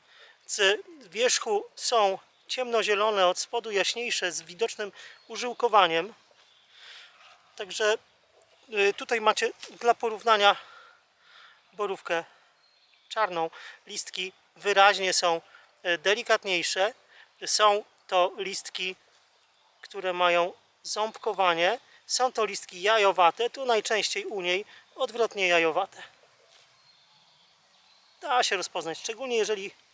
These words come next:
są koło siebie. Jak raz zobaczycie, to będziecie wiedzieli. Co ciekawe, spójrzcie tutaj na to miejsce. Rośnie obok siebie zarówno borówka pijanica, jak i borówka czarna, ale także brzos czy bagno.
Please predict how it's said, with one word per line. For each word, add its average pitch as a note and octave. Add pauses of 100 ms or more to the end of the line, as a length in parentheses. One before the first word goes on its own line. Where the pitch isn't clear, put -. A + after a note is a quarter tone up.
(100)
są G#3
koło F3
siebie. D#3+ (380)
Jak A3
raz F#3
zobaczycie, F3
to E3+
będziecie E3
wiedzieli. D#3+ (380)
Co -
ciekawe, G#3 (300)
spójrzcie -
tutaj G#3
na F#3+
to G3
miejsce. G#3 (460)
Rośnie G#3
obok G3+
siebie G3 (140)
zarówno F#3 (100)
borówka F3+ (480)
pijanica, G#3+
jak G3
i F#3
borówka F3+
czarna, A3
ale F#3+
także F3 (400)
brzos G#3+ (160)
czy G3
bagno. F3+